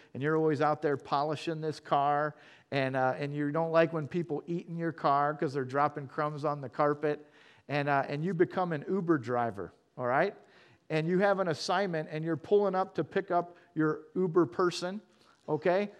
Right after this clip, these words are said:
And you get up close, and you see him, and, and you get up right next to him, and you look out the window, and it's Jesus. And you say, "Oh, awesome, wow, hop in the back." And Jesus says, "No,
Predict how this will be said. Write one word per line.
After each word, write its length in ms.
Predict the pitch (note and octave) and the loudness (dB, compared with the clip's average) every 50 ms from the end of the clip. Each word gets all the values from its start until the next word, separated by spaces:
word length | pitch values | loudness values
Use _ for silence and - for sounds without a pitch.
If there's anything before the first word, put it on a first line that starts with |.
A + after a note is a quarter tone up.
| - - - - | -20 -12 -4 -2
And 180 | E3 F3 F3+ | -2 0 0
you 100 | F3+ F3+ | 0 -2
get 220 | D#3 C#3 G3 G#3+ A3 | 0 6 6 8 8
up 160 | G#3 G3+ G#3 | 8 6 6
close, 340 | - G3 G3 G#3 G3 G3+ - | 2 4 4 4 4 4 0
and 120 | G3 F3+ | -2 0
you 80 | E3+ C#3+ | 0 -2
see 240 | - - G#3+ G3+ | -2 -2 -2 0
him, 160 | G#3 G#3+ G#3+ G3+ | 0 0 -2 -2
and, 100 | F3+ F#3 | -6 -6
and 180 | - E3 E3 | -6 -4 -4
you 60 | E3+ | -2
get 160 | D#3+ D3+ G#3+ A#3 | 4 6 6 6
up 160 | A3 A#3 G#3 | 6 4 4
right 160 | G3+ G#3 G3+ | 0 2 2
next 200 | G3 G#3 G#3 G3+ | 0 -2 -2 0
to 80 | - G#3+ | -2 -2
him, 100 | F#3+ F#3 | -2 0
and 100 | F3 E3+ | -2 -2
you 80 | E3+ | 0
look 180 | F3 G#3+ G#3+ A3 | 2 2 2 4
out 200 | G#3 G#3 G#3 G#3 | 2 2 2 0
the 60 | F3+ | -2
window, 380 | E3 F#3+ G#3+ G#3+ G3 F3+ D#3+ - - - - | 0 0 0 2 2 2 2 0 -4 -12 -8
and 120 | F3 F3 | -4 -4
it's 160 | E3+ C#3+ A#2 | -4 -4 -4
Jesus. 720 | C3+ A#2 E3 G#3+ A3 G3 D3 B2 G#2 - - - - - _ _ _ _ _ _ _ _ _ _ _ _ _ _ _ _ _ _ _ _ _ _ - | -8 -4 -2 0 0 0 -2 -4 -8 -8 -10 -14 -14 -16 _ _ _ _ _ _ _ _ _ _ _ _ _ _ _ _ _ _ _ _ _ _ -2
And 140 | E3 E3+ F3 | -2 -2 0
you 120 | F#3 F3+ | -2 -2
say, 380 | - - G#3 G#3 G3 E3+ B2+ - - - | 0 4 4 4 4 2 0 -4 -8 -6
"Oh, 460 | - G3+ C4 D4+ D#3+ G2 F2 - - - | -2 0 0 0 0 -2 -4 -10 -14 -10
awesome, 560 | - A2+ C#3+ A3+ C#4+ - - D3+ A#2+ A2 G#2 | -4 0 0 0 0 0 -4 -8 -8 -8 -4
wow, 320 | G#2+ F#3 B3+ C4+ D#3 G2+ - - - _ _ | -2 -2 0 0 -2 -4 -6 -12 -20 _ _
hop 300 | - - F#3 G#3+ A3 - | -4 2 2 2 4 4
in 80 | B3 B3 | 2 4
the 80 | A#3+ A3 | 4 4
back." 480 | F#3+ B3+ C4 B3 D#3 A#2 - - - _ _ _ _ _ _ _ _ _ _ _ _ _ _ _ _ _ _ _ _ - | 4 4 4 4 2 -2 -6 -10 -20 _ _ _ _ _ _ _ _ _ _ _ _ _ _ _ _ _ _ _ _ -4
And 160 | - E3+ D#3+ | -2 -2 -2
Jesus 340 | C3+ D#3+ G#3 G3 F3+ F#3 - | 0 -2 -2 -2 -2 -2 0
says, 240 | - G3+ F3 C3 B2 | 2 2 2 0 -2
"No, 320 | C#3+ F#3 F#3+ D#3+ A#2+ - | -2 0 2 2 0 -2